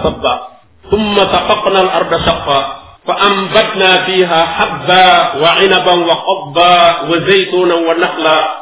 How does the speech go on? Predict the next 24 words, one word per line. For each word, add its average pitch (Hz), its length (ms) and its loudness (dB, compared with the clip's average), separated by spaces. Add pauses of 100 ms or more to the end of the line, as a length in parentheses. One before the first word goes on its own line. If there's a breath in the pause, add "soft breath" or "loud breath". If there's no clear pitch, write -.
(140)
wa 143 160 -2
hadaa'iqa 180 800 2
ghulba 151 400 0 (340)
wa 139 220 -6
faakihatan 185 800 2
wa 175 180 2
abba 180 380 2 (300)
mataa'an 156 600 0
lakum 147 280 -4
wa 135 80 -2
li 139 60 -2
an'aamikum." 117 540 -6
Kon 170 160 0
noonu 214 240 4
la 214 100 2
jàpp 196 260 0
ndale 180 280 2 (240)
aajo 190 340 4 (100)
jooju 226 340 4
nga 202 140 4
xam 196 240 0
ne 196 120 4 (320)
moom 208 420 4
la 214 140 6